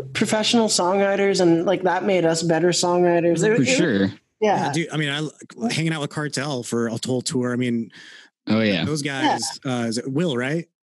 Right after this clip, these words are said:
Speaker 3: Will?
Speaker 1: Uh-huh.
Speaker 3: He's
Speaker 1: Will
Speaker 3: a
Speaker 1: Peep.
Speaker 3: producer now, and yeah, dude, that guy just is a crazy pop writer.
Speaker 1: Oh yeah, definitely.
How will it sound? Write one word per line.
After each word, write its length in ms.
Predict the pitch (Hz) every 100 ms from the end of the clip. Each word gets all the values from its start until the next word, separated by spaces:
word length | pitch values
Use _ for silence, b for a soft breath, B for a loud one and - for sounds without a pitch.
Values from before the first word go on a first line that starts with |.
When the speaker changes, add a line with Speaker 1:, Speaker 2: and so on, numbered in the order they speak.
| -
Speaker 3:
Will? 260 | 156 196
Speaker 1:
Uh-huh. 300 | 202 247 247 240 -
Speaker 3:
He's 100 | 220
Speaker 1:
Will 60 | 202
Speaker 3:
a 20 |
Speaker 1:
Peep. 40 | 190
Speaker 3:
producer 340 | 175 139 139
now, 240 | 123 127 147
and 180 | 131 -
yeah, 220 | 170 120
dude, 140 | 131
that 80 | 160
guy 160 | 196 190
just 240 | 175 156 -
is 120 | 135
a 20 |
crazy 400 | - 165 156 120
pop 300 | 104 120 113 -
writer. 340 | 110 107 104 B B B 277
Speaker 1:
Oh 140 | 294
yeah, 260 | 247 226 156
definitely. 500 | 180 180 156 143